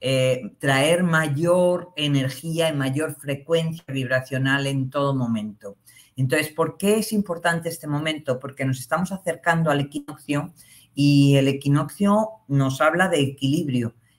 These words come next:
En el equilibrio realmente es donde radica tu maestría y eso te permite acceder a tu propia soberanía desde la paz, eh, y desde la integración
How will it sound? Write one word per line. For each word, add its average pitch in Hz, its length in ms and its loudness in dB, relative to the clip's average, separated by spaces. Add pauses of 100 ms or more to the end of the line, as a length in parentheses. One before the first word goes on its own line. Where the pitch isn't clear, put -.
(140)
En 147 160 2
el 147 120 4
equilibrio 151 600 0
realmente 160 800 0
es 143 140 -4
donde 160 300 0
radica 139 520 -2
tu 120 140 -6
maestría 160 720 -2 (280)
y 147 280 4
eso 185 260 -2
te 147 100 -4
permite 143 520 0
acceder 147 500 -2
a 151 140 -6
tu 135 180 -4
propia 160 420 2
soberanía 135 760 0
desde 123 480 -4 (200)
la 117 360 2
paz, 156 300 8 (180)
eh, 123 560 0
y 123 140 -2
desde 117 420 2
la 117 100 2
integración 120 1000 0